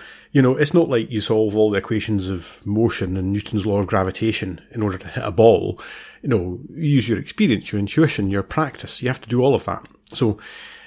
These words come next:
um, and this is what, really what I'm getting at, that I think sometimes, in, with all the advances we've made with science, all the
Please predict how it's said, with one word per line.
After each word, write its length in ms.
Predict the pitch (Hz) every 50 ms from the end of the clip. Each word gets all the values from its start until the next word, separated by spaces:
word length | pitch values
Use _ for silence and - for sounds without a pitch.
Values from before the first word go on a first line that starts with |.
| _ -
um, 180 | - 131 131 -
and 120 | - 190
this 120 | 196 - 165
is 80 | 123
what, 120 | 110 127 -
really 240 | 117 110 110 101 101
what 200 | 98 98 - -
I'm 280 | 101 92 90 90 - _ _ _ _ _ - -
getting 340 | - 113 107 - 113 98 92
at, 180 | 92 - - _ - - - - _ _ _ _ _ _ _ -
that 320 | 120 135 139 - - - _ _ _ _ _ _ _ _ _ _
I 100 | - 139
think 480 | 139 - 214 220 185 156 151 - - - _ _ -
sometimes, 800 | - 180 185 180 - 139 110 101 98 101 117 120 - - - - _ _
in, 440 | - 135 127 127 127 127 127 135 -
with 120 | 127 -
all 120 | 180 190 190
the 80 | 175
advances 760 | 151 120 - - 127 131 143 151 143 - - 131 110 104 -
we've 160 | 117 107 104
made 300 | - 107 101 104 101 -
with 200 | - 107 95 -
science, 480 | - - - 98 92 92 98 107 113 -
all 200 | 143 160 165 147
the 260 | 139 131 123 120 117